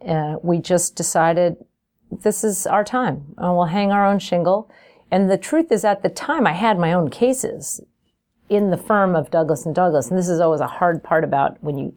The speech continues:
you know, separate who gets the clients. And you don't really wanna have a bad parting of ways,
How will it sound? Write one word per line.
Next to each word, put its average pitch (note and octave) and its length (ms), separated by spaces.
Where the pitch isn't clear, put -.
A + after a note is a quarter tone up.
you D#3 80
know, C3 140
separate E3 560
who E3+ 160
gets - 440
the - 120
clients. - 600
And E3+ 220
you F3 120
don't G3+ 260
really F3+ 380
wanna D#3+ 320
have D#3 200
a C#3+ 80
bad D#3 480
parting D#3 380
of C3 140
ways, E3 500